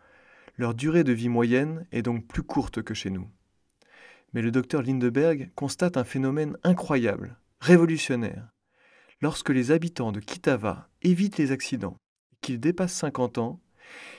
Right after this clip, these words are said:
ils sont miraculeusement épargnés par toutes les maladies que l'on nous présente comme inévitables, fatalement liées au vieillissement. Arthrose,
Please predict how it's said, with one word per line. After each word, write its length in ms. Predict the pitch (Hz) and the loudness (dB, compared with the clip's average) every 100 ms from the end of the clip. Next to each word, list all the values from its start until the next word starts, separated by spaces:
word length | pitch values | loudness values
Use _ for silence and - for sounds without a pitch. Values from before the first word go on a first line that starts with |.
| - | -8
ils 120 | 165 165 | -6 -4
sont 240 | - 120 | -2 -2
miraculeusement 1120 | 113 160 214 196 185 - 160 143 135 127 - | 2 4 6 6 2 2 0 0 0 -2 -2
épargnés 600 | 175 175 139 113 113 117 139 | 0 2 0 0 -4 -6 -8
par 220 | - - - | -10 -10 -6
toutes 280 | 233 226 | -4 0
les 80 | 185 | 2
maladies 520 | 156 135 127 123 165 | 2 2 2 -2 -8
que 100 | - | -6
l'on 140 | 110 107 | -4 -4
nous 100 | 107 | -6
présente 460 | - 147 131 - | -4 -2 -2 -4
comme 220 | - 113 - | -4 -4 2
inévitables, 800 | 175 180 156 147 - 113 135 147 - - - _ | 8 10 8 4 0 0 0 -6 -10 -20 -20 _
fatalement 600 | - 165 156 143 131 127 | -4 -2 2 2 2 2
liées 180 | 123 127 | 4 2
au 60 | |
vieillissement. 580 | 113 113 101 - - 76 - _ _ _ _ _ | 2 -2 -2 -6 -10 -12 -16 _ _ _ _ _
Arthrose, 720 | - - - 104 - - - | -6 -6 -10 -8 -8 -10 -20